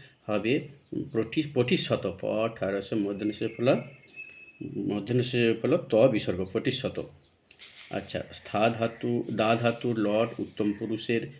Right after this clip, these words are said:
এক বচন হবে, কি হবে? যচ্ছামি। লট বর্তমান কাল আছে,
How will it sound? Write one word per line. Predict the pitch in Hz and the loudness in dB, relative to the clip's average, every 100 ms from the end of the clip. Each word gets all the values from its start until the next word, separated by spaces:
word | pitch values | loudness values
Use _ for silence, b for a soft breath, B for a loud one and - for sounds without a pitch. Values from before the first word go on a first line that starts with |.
| - | -10
এক | 104 101 113 | -4 -2 -2
বচন | 107 120 110 | -4 -2 -2
হবে, | 110 160 262 B B B - | 2 2 2 B B B -10
কি | - | -4
হবে? | 113 117 233 - - _ - 110 | 0 2 0 -2 -18 _ -14 2
যচ্ছামি। | 113 107 - 120 104 87 - _ _ _ | 2 2 0 2 2 0 -10 _ _ _
লট | 117 120 123 | 2 2 6
বর্তমান | 131 127 135 131 | 4 4 2 2
কাল | |
আছে, | 127 127 | 0 0